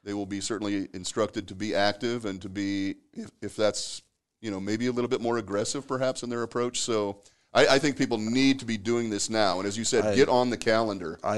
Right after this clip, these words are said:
Speaker 2: I w-, if, if, I can't disagree with you at all on that. Um, I would, I would agree wholeheartedly that, that you have any worries, uh, that maybe things aren't quite as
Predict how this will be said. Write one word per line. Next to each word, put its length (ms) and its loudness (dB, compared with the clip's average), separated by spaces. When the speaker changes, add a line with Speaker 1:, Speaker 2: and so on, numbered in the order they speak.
Speaker 2:
I 100 0
w-, 240 0
if, 160 -4
if, 500 -6
I 80 -10
can't 200 0
disagree 360 -2
with 140 0
you 100 -4
at 60 -4
all 320 -6
on 220 -8
that. 280 -8
Um, 380 -8
I 200 -4
would, 240 -10
I 120 -6
would 180 -8
agree 280 -10
wholeheartedly 560 -8
that, 260 -12
that 180 -12
you 140 -2
have 220 4
any 160 -2
worries, 720 -2
uh, 140 -8
that 220 -8
maybe 240 -8
things 280 -6
aren't 200 -4
quite 420 -4
as 300 -4